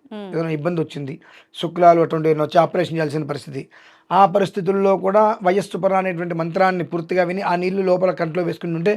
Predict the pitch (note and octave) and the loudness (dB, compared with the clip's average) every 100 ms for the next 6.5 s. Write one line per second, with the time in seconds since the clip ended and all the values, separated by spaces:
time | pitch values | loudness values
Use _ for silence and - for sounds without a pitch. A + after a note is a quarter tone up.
0 | - - _ E3+ F3+ F#3 F3+ D#3+ F3 F#3 | -4 -20 _ -2 2 4 4 2 0 -2
1 | D#3+ E3+ D#3+ D3+ C#3+ - _ _ _ _ | -2 -6 -6 -6 -8 -12 _ _ _ _
2 | _ - E3+ D#3+ D3+ C#3 C3+ - _ A3 | _ -6 -2 -2 -2 -10 -12 -16 _ -20
3 | G#3 F#3+ E3 _ _ _ _ - E3 E3+ | -18 -18 -20 _ _ _ _ -2 2 2
4 | F3 E3+ F3 E3+ E3 F3 E3+ F3 F3 E3+ | 2 2 2 2 2 -2 -4 -4 -2 0
5 | F3 E3 E3+ D#3 E3+ F3 F#3 F#3+ F3+ E3 | 0 -2 -6 -2 -2 0 -2 -2 -4 -2
6 | E3+ E3+ F3 E3 | -2 -2 -2 2